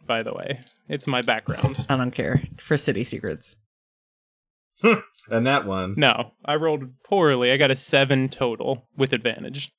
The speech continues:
Speaker 2: You're getting a bit lost. You have gone down further than you think you should, and then you tried to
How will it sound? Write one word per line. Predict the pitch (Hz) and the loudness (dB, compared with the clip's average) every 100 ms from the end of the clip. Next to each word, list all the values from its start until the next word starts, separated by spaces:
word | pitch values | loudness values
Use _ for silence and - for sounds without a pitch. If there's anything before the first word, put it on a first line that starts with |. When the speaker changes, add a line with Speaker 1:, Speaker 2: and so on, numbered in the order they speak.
| _ _ _ _ _ _ - | _ _ _ _ _ _ -2
Speaker 2:
You're | 196 202 | 2 4
getting | 226 214 | 4 4
a | 170 | 4
bit | 165 | 2
lost. | - 127 101 - - - _ _ _ _ - | 2 2 2 -2 -12 -20 _ _ _ _ -14
You | 147 143 143 143 147 147 147 143 143 143 143 139 139 _ _ _ _ - | -6 -4 -2 0 0 0 2 2 2 2 0 -2 -4 _ _ _ _ -6
have | 180 | -2
gone | 180 175 156 | 4 4 4
down | 147 147 170 202 214 | 2 4 4 4 0
further | 208 220 214 214 | 2 4 4 4
than | 208 208 | 2 0
you | 208 | 0
think | 214 202 208 | -2 -2 -2
you | |
should, | 202 - 208 202 196 196 185 | -2 2 4 4 4 2 -2
and | - 160 | -4 -2
then | 156 156 | 0 -2
you | 147 | 0
tried | 160 | -2
to | 151 | -2